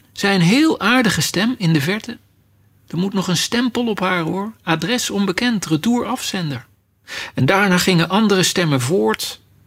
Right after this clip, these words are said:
"Poeh, het zijn er veel mensen in het rijtuig," dacht Alice. Die zeiden: "Ze moet per post. Kijk toch eens wat voor postzegel dat kind trekt. Ze moet als telegram verstuurd worden. Ze moet de trein het laatste stuk zelf trekken."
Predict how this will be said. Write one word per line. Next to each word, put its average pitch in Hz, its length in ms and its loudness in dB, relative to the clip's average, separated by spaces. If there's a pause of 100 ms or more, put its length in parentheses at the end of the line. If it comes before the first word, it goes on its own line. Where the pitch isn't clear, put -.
(120)
"Poeh, - 360 -4 (480)
het - 80 -18
zijn 175 160 -4
er 165 80 0
veel 170 140 2
mensen 214 300 2
in 185 60 2
het 170 100 4
rijtuig," 143 460 2
dacht - 240 -2
Alice. 104 360 -6 (480)
Die 180 140 2
zeiden: 190 460 0 (200)
"Ze - 140 0
moet 131 260 0
per 117 220 -4
post. - 560 -8 (220)
Kijk 160 220 -4
toch - 180 -4
eens 170 160 -2
wat 165 160 -4
voor 127 160 -4
postzegel 196 640 -6
dat 175 180 -8
kind 180 240 -4
trekt. - 420 -10
Ze - 120 0
moet 156 200 2
als 135 180 -4
telegram 220 680 0
verstuurd 185 500 -4
worden. 139 320 -4 (220)
Ze - 140 0
moet 196 180 0
de 160 120 -4
trein 262 360 -2
het 175 100 -6
laatste 233 380 -2
stuk - 300 -4
zelf 240 380 0
trekken." 240 500 -2